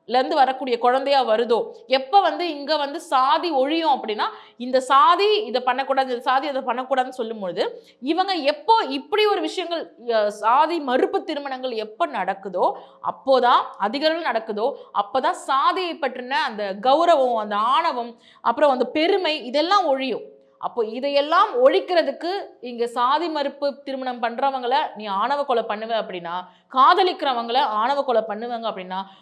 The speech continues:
சாதி ஒழிய வேண்டும்னு நினைக்கக்கூடிய எந்த ஒரு அரசும், எந்த ஒரு சமூகமும்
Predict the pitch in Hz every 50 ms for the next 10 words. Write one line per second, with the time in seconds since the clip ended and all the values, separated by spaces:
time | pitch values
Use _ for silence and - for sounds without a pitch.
0 | _ _ _ - - 302 269 285 330 370 392 359 392 370 311 277 277 320 349 370
1 | 392 381 359 349 330 330 330 320 339 359 370 349 311 262 247 269 269 320 302 311
2 | - 262 254 247 254 262 247 226 240 254 285 320 339 320 381 370 349 320 311 277
3 | 254 208 196 185 202 208 202 - - 233 233 247 226 - _ _ _ - 233 254
4 | 285 320 349 339 392 381 359 320 285 269 247 226 220 202 190 175 - - - -
5 | 277 277 302 359 403 403 349 294 233 214 226 262 294